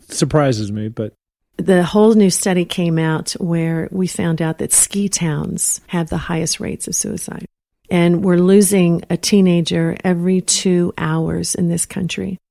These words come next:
Speaker 2: And every teenager we lose between fifteen and nineteen, there's a hundred to two hundred attempts. So it's all depression. And it's social media. And it's, again, that I'm not good enough, I'm not lovable, look at everybody else, when it's all B S,
Speaker 1: Yeah.
Speaker 2: right? So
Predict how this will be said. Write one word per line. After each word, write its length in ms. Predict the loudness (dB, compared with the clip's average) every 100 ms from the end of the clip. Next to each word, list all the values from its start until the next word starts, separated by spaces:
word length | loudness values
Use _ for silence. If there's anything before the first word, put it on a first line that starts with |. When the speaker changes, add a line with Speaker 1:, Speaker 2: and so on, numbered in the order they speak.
| _ _ -4
Speaker 2:
And 100 | 0
every 180 | 2 2
teenager 480 | 2 2 4 2 0
we 120 | 0
lose 240 | 2 0
between 320 | -2 -6 -4 -4
fifteen 360 | -6 -4 -2
and 120 | -2
nineteen, 560 | -2 -4 -6 -8 -8 -4
there's 160 | -4 -2
a 80 | -4
hundred 380 | 0 0 -2
to 60 | -6
two 180 | -6 -4
hundred 260 | -4 -6
attempts. 560 | -8 -6 -8 -8 -10 -12 _ _ _ _
So 320 | 0 2 2 2
it's 160 | 0
all 100 | 0
depression. 640 | -2 -2 -4 -4 -4 -6 -8 _ _ _ -2
And 140 | 0
it's 100 | 0
social 340 | 0 -2 0 0
media. 360 | 0 0 -2
And 100 | -4
it's, 160 | -4 -6
again, 500 | -6 -4 -4 -4 -6
that 340 | -6 -8 -8 _ -10
I'm 220 | -6 -4
not 200 | -6 -8
good 180 | -6 -4
enough, 380 | -4 -4 -8 -6
I'm 140 | -6
not 240 | -6 -6 -6
lovable, 420 | -6 -6 -6 -4
look 180 | -6 -6
at 60 |
everybody 400 | -6 -6 -6 -8
else, 400 | -10 -8 -8 -8 -8
when 120 | -10
it's 160 | -8
all 320 | -6 -6 -8 _
B 140 | -10 -8
S, 440 | -8 -10 -10 -12 -16
Speaker 1:
Yeah. 80 | -8
Speaker 2:
right? 320 | -6 -6 -8 _ _ _ -4
So 460 | 0 4 4 2